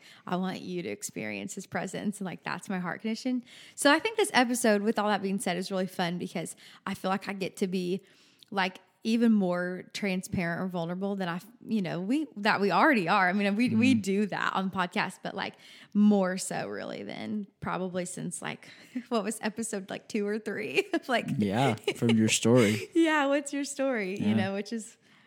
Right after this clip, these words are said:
Speaker 1: a, a while ago. So, yeah, I'm excited to dive in and just see what the Lord does with it and how he can encourage, um, our people, you know,
Speaker 2: Yeah.
Speaker 1: just through what he's doing through, um, through our lives and through my life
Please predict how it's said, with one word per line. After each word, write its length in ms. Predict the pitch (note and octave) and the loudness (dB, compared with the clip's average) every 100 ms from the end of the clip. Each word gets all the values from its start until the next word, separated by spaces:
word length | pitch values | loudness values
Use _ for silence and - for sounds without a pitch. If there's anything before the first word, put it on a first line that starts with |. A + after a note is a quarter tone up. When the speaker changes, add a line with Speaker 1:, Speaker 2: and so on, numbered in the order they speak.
| _ - | _ -6
Speaker 1:
a, 220 | G#3 G3+ | -4 -2
a 60 | G3 | -2
while 300 | G3+ G3+ F#3+ | -2 -2 -2
ago. 300 | F3+ D#2+ F2+ | -6 -8 -8
So, 400 | - G3+ F#3 G3+ - _ _ _ _ - | -6 -4 -2 -4 -8 _ _ _ _ -4
yeah, 200 | C4 A#3 | 0 2
I'm 180 | G#3 A#3 | 4 2
excited 440 | A#3+ - A3+ A3+ | 0 -2 -2 0
to 60 | A3 | 0
dive 280 | G3 F3 F3 | -2 -4 -6
in 140 | E3+ | -6
and 160 | - G#3 | -6 -4
just 180 | A3+ - | -4 -2
see 80 | F3+ | -4
what 140 | F#3 | -4
the 80 | F3+ | -8
Lord 220 | E3+ G#2 | -6 -8
does 180 | F3+ F#3 | -6 -8
with 140 | F#3 F#3+ | -8 -8
it 40 | - | -8
and 80 | F#3+ | -8
how 180 | F#3 G3 | -6 -6
he 140 | F#3+ | -6
can 180 | F#3 F3+ | -8 -10
encourage, 540 | F#3+ F#3 F3+ G3+ - - - - _ _ | -10 -8 -10 -10 -14 -18 -20 -20 _ _
um, 480 | - F#3+ F#3 F#3+ F#3+ - _ _ _ | -6 -4 -4 -6 -8 -12 _ _ _
our 120 | - A#3+ | 0 0
people, 540 | E4 G4 F3 E3+ F#3 A3 | 0 0 0 -2 -4 -4
you 100 | G#3+ | -2
know, 120 | G3 | 0
Speaker 2:
Yeah. 100 | G#3+ | 0
Speaker 1:
just 200 | G#3+ A2 | 0 0
through 160 | G#3+ | -2
what 140 | G#3 G#3 | 0 -2
he's 220 | G#3+ G3 | -4 -4
doing 480 | G3+ F#3+ G3 G3+ F#3 _ | -2 -2 -2 -4 -6 _
through, 400 | - F3+ F3+ F#3 - _ _ _ _ | -10 -6 -4 -6 -8 _ _ _ _
um, 440 | F#3+ A2+ G#3+ G3+ - | -8 -6 -6 -8 -10
through 120 | - F#3+ | -4 0
our 160 | F#3+ | 0
lives 320 | F3+ - G3+ F#3+ | -2 -4 -6 -8
and 100 | F#3+ | -4
through 120 | G3+ | -2
my 160 | F#3+ F#3 | -2 -4
life 160 | F3+ | -6